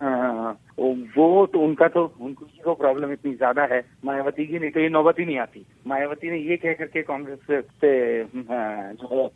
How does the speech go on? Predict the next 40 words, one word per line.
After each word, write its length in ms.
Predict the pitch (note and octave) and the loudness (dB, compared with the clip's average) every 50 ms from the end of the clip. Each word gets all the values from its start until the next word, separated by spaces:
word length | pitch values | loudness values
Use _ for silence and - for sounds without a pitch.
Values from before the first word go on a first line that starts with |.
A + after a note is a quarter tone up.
| _ _ - - - _ - | _ _ -20 -20 -16 _ -8
अ, 140 | B2 A#2+ A2+ B2+ | -6 -2 2 2
हाथ 100 | C3 C3+ - | 2 2 2
मिलाने 260 | C#3 C3 C3 C3 C#3 | 2 2 2 2 2
को 80 | C3 C3+ | 4 4
राजी 260 | B2+ A#2+ B2 C3 C#3 | 4 4 2 0 -4
नहीं 140 | B2+ D3 D#3 | -6 -6 -4
हुई 180 | D#3+ F3 F#3 F#3 - - _ _ _ _ - | -4 -4 -4 -6 -8 -14 _ _ _ _ -10
कि 60 | D#3 | -2
साहब 200 | D3 D#3 D3 D3 | 2 4 4 4
हमें 240 | D3+ C#3 C#3+ C#3+ D3 | 2 0 -4 -2 0
आपने 420 | D3 C#3+ C#3 C#3 C#3+ D3 C#3+ C3+ B2+ | 0 0 0 -2 -4 -6 -6 -6 -6
छत्तीसगढ़, 720 | A#2 A2+ - _ - - - E3+ D#3 C#3+ - D3 C3+ C3+ | -8 -12 -16 _ -12 -10 -8 -8 -6 -2 0 0 2 2
राजस्थान 400 | C3 C3 B2 B2+ - C#3+ C3+ C3+ | 2 0 0 -2 -4 -4 -2 -2
और 80 | C3 | -2
मध्य 160 | C3 B2 A#2 | -4 -6 -8
प्रदेश 280 | A#2+ B2 - C#3 C#3 C3 - | -10 -6 -4 -2 -2 -2 -4
में 120 | C#3+ C3 A#2 _ _ _ _ _ _ _ _ - | -6 -8 -8 _ _ _ _ _ _ _ _ -8
जितनी 240 | C3+ - C3+ D3 D3 | -6 -4 -2 -4 -4
हम 100 | C#3 C3+ | -4 -6
सीटें 280 | - - D3 B2+ D#3 | -6 -6 -2 0 2
चाहते 380 | D3 - C3 A#2+ - - C3+ C#3+ | 4 4 4 4 4 2 0 2
थे 80 | C3+ | 2
नहीं 120 | C3 B2+ B2 | 2 0 -2
दी। 180 | G#2 G#2 G#2 G2 _ _ _ _ _ _ _ - - | -4 -8 -12 -14 _ _ _ _ _ _ _ -10 -8
तो 80 | C#4 D4+ D4 D4 D#4+ D#4 C#4+ D4 C4 A3 G3 | -6 -4 -4 -4 -4 -4 -4 -6 -6 -8 -8
कोई 380 | - - - E4 F4 E4+ C4+ | -4 0 2 4 4 4 2
हिसाब 540 | G#3 D#3+ C3 B2+ A#2 - D3 D#3+ G3 G#3 G3+ | -2 -4 -6 -10 -2 4 6 6 6 4 2
नहीं 200 | F3+ E3 D3+ D3 | 0 0 0 0
है, 80 | C#3 C3 | -2 -2
सब 180 | - E3+ F3+ | 0 0 2
अपने 260 | F#3 F3+ - - G#3 G#3+ | 2 2 0 -2 -6 -6
अपने 360 | G3+ - G#3 G#3 G#3+ G3 D#3+ B2+ - - - _ _ - A2+ | -6 -4 -4 -4 -2 -2 -2 -4 -6 -12 -20 _ _ -6 -2
विंग्स 220 | D#3 F#3+ A3 G#3+ F#3+ F#3 | -2 -2 -2 -4 -4 -2
में 100 | F3+ D3+ | -2 0
है 80 | C#3+ | 0
और 200 | F3 B3 C#4 C#4 - A#3+ | -2 -4 -4 -6 -8 -12
इन, 160 | B3 C4+ C4 - - - - - _ _ A#3 | -10 -10 -12 -14 -20 -20 -20 -20 _ _ -10
इन 160 | B3 C#4 B3+ | -8 -8 -8
झगड़ों 380 | - - D#3 D#3 E3 F3+ G#3 A3+ | -4 -2 -2 0 0 -2 -4 -2
का 240 | - G#3 F#3+ E3+ | 0 0 0 0